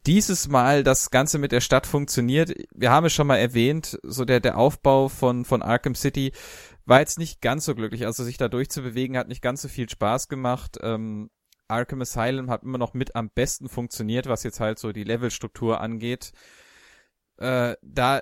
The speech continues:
da ist so schon vielleicht der erste Kritikpunkt bei, bei Origins, aber gerade was jetzt so Story und die ganzen Gegenspieler angeht, da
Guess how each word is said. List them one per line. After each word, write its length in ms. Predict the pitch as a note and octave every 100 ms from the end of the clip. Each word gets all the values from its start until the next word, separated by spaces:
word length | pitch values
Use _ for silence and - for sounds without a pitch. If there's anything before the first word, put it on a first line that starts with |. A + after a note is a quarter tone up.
| -
da 160 | B2 C#3+
ist 120 | -
so 160 | C3
schon 340 | C3+ C#3+ B2+ A#2+
vielleicht 340 | - A#2 A#2
der 80 | -
erste 280 | A2+ A#2+ C#3
Kritikpunkt 640 | - - C#3 - A2 A2
bei, 200 | - G#2
bei 160 | G#2+ E2+
Origins, 600 | G#2+ A2+ - A2 A#2+ -
aber 380 | - A2+ G#2+ - _ _ -
gerade 340 | A2 B2+ B2
was 160 | A#2+ C3+
jetzt 220 | A2+ -
so 280 | A2+ G#2+ -
Story 420 | - A#2+ C3 B2
und 280 | G2+ A2+ -
die 220 | G#2+ G#2
ganzen 560 | G2+ A2 - G#2 G#2 - -
Gegenspieler 580 | B2 C3+ - C3 B2 F#2+
angeht, 400 | A#2 A#2 A#2 A2+
da 420 | - A2+ A#2+ A2+